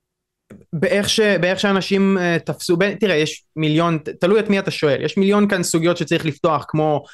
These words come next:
אה, האדמות של הקיבוצניקים,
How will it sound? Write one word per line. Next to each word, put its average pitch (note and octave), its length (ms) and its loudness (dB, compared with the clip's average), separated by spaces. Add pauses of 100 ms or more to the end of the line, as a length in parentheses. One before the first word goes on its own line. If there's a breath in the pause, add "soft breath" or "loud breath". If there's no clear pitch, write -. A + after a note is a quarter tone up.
(280 loud breath)
אה, D3 260 2 (100)
האדמות D#3 680 0
של D#3+ 240 -2
הקיבוצניקים, F#3+ 1200 0